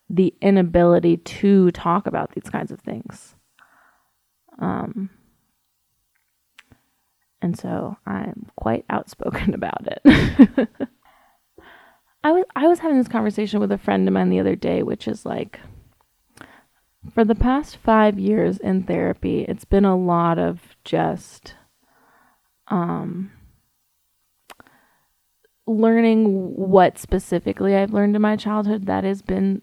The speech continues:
so unhelpful, which is, like, an unwillingness to talk about your feelings, um, passive aggressiveness,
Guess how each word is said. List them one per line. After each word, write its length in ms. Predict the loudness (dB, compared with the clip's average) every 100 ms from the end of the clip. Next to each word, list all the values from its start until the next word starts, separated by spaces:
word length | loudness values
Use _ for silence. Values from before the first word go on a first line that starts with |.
| _
so 480 | -20 -10 -4 -4 -2
unhelpful, 760 | -2 -2 -4 -6 -4 -4 -4 -10 -6
which 220 | -4 -4
is, 180 | -6 -6
like, 300 | -8 -8 -12 _ -20 _ _ _ -4
an 100 | -2
unwillingness 600 | -2 -2 -2 -2 -4 -6
to 40 | -10
talk 160 | -6
about 180 | -4 -4
your 100 | -6
feelings, 760 | -6 -4 -2 -2 -4 -12 -18 -12
um, 560 | -6 -4 -4 -4 -6 -8 _ _ -20 -20 -20 _ _ _ _ _ _ _
passive 440 | -8 -8 -8 -8 -4
aggressiveness, 1160 | -2 -2 -2 -4 -2 -4 -8 -14 -20 -20 -20